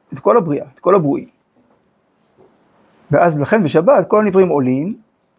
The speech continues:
כלומר, דבקים בשורש, ונכללים בנקודה שנקראת רזה דאחד. כלומר, האחדות בעולם הזה היא סוד. כי מה שחווים ברובד הגלוי, הנראה לעין, המובן בשכל,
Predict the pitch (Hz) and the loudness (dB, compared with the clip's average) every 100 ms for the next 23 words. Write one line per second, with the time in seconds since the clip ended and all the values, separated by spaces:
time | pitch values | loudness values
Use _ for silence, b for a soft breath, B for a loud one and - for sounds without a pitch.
0 | _ - 143 - _ _ - 131 147 143 | _ -8 -8 -10 _ _ -6 -2 2 2
1 | 127 135 123 233 285 - _ _ _ _ | 2 0 2 2 0 -12 _ _ _ _
2 | - 147 139 160 240 226 185 233 233 220 | -6 -2 0 2 4 4 2 2 0 0
3 | 208 202 226 226 - 147 170 185 180 143 | -2 0 2 2 -2 0 2 4 0 0
4 | 135 - 127 135 - _ _ _ 139 131 | -4 -6 -10 -12 -18 _ _ _ -2 2
5 | 143 - 156 139 180 240 165 - _ _ | 2 2 0 0 2 2 0 -6 _ _
6 | _ _ - 143 143 160 185 220 254 247 | _ _ -4 0 2 2 2 4 2 0
7 | 247 _ _ _ - 185 190 170 147 _ | -10 _ _ _ -16 -4 -2 -2 -4 _
8 | _ _ _ - 185 208 170 156 147 156 | _ _ _ -4 0 0 0 0 2 2
9 | 156 151 151 151 147 147 143 143 147 185 | 2 2 2 2 2 0 0 2 4 6
10 | 214 165 160 - _ _ _ _ 151 143 | 4 4 -2 -14 _ _ _ _ -4 2
11 | 151 143 175 190 160 160 226 - 147 143 | 2 4 4 2 -2 -6 -10 -6 -2 0
12 | 143 139 208 208 156 151 | 0 2 2 2 2 0